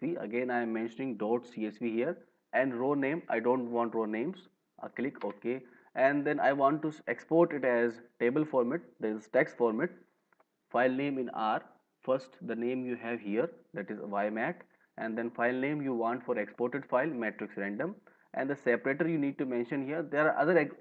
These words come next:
arguments also here, you can explore it by using the command arguments, and you click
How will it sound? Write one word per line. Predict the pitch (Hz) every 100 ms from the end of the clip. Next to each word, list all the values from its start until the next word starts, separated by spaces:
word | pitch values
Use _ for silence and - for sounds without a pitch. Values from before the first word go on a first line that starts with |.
| -
arguments | 113 127 147 151 -
also | 120 127 135
here, | 107 98 156 165 _ -
you | 120
can | 123 120 117
explore | 113 - 131 127
it | 160 - _ _ _ _ _ _ -
by | 110 110 107
using | 107 110 120
the | 117
command | 113 110 110
arguments, | 101 101 113 160 190 - _ _ _ _ _ _ _ - -
and | 110 110 110
you | 107 113
click | 120 156